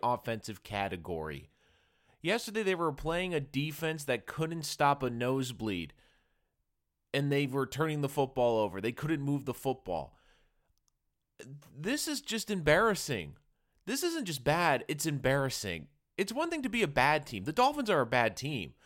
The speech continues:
but at least they're a bad team that plays hard and has a plan. The Jets are just a laughing stock.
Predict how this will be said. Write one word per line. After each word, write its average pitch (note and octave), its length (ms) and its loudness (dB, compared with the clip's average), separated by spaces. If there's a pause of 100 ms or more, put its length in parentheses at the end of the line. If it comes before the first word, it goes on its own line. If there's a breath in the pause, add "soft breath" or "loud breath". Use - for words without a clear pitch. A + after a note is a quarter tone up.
(140 soft breath)
but D3+ 80 0
at F3 60 2
least B3+ 200 -4
they're F#3+ 200 4
a C3+ 40 4
bad D3 460 2
team E3 180 -4
that C3 160 -2
plays D3 300 0
hard D3 240 2
and A#2+ 80 -8
has C#3 180 0
a B2 60 -6
plan. A#2+ 380 -2 (420 soft breath)
The D3+ 100 0
Jets F3 460 0
are G3+ 120 0
just C#3+ 800 -2 (400)
a - 80 0
laughing D3+ 480 0
stock. - 560 -6